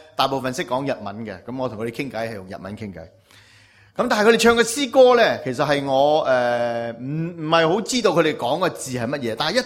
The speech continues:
聽嗰啲調呢，哇！聖誕歌唔知點解一聽咧好舒服㗎喎。雖然年年都係唱噉嘅歌㗎啦，我知道有啲人作咗啲新歌添啊，但係新歌呢，唔知係咪我哋呢一代嘅人呢，硬係唔夠啲舊歌好聽嘅。一唱平安夜呢，哇！成個心好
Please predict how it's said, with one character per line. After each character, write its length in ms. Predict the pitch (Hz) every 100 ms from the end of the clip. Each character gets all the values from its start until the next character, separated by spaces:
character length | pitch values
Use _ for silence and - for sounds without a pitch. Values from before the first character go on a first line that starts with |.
| -
聽 260 | 247 247
嗰 60 | 247
啲 80 | 190
調 360 | 175 139 135 147
呢， 120 | 185 - - _ _ _ _ _ _ -
哇！ 220 | 233 208
聖 160 | 226
誕 160 | 220 208
歌 160 | 226 247
唔 80 |
知 100 | 160
點 40 | 240
解 80 | 240
一 40 | 240
聽 80 | 233
咧 80 | 214
好 140 | 143
舒 260 | 175 - 220
服 180 | 156 -
㗎 40 | 98
喎。 180 | 90 87 _ _ _ _ _ _
雖 160 | - 320
然 80 | 196
年 160 | 190 185
年 120 | 185
都 80 | 269
係 60 |
唱 180 | - 208
噉 60 | 180
嘅 140 | 202
歌 100 | 190
㗎 180 | 175 131
啦， 100 | - - - _ _ _ _
我 100 | 151
知 100 | 170
道 60 | 220
有 100 | 175
啲 60 |
人 160 | 208 -
作 120 | 151
咗 80 | 135
啲 100 | 180
新 240 | 180 165 151
歌 180 | 147
添 180 | 139 123 87
啊， 100 | 85 110
但 120 | 165
係 160 | -
新 140 | 285 247
歌 180 | 262 254
呢， 240 | 185 107
唔 80 | 117
知 100 | 220
係 40 |
咪 60 | 160
我 140 | 135
哋 60 | 151
呢 60 | 156
一 80 |
代 160 | 202 117
嘅 140 | 107
人 180 | 120 113
呢， 100 | 101
硬 60 | 143
係 300 | 139 262 220
唔 100 | 131
夠 120 | 151
啲 80 | 180
舊 140 | 190 117
歌 180 | 147 139
好 80 | 123
聽 100 | 120
嘅。 180 | 101 90 _ _ _ _ -
一 280 | 277 285 -
唱 220 | 240 214
平 180 | 156 143
安 200 | 240 226
夜 120 | 170
呢， 160 | 190 196
哇！ 420 | 143 185 202 180
成 140 | 160 131
個 80 |
心 140 | 151
好 80 | 208